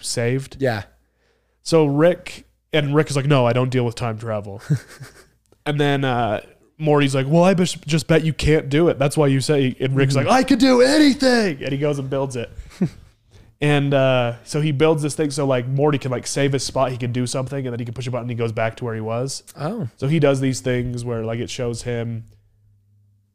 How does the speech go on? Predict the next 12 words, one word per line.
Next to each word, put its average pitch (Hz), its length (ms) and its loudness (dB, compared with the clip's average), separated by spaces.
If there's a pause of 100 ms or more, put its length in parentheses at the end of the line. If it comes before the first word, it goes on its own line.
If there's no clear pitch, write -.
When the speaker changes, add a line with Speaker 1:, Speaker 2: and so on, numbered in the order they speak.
(120)
Speaker 1:
um, 113 360 -4 (260)
going 127 240 -2
back 120 260 -2
in 120 140 -6
time, 120 420 -8
or, 127 160 -4
like, 120 240 -2
keep 123 240 -8
doing 120 300 -4
stuff. 117 360 -8 (760)
And, 127 340 0
uh, 120 360 0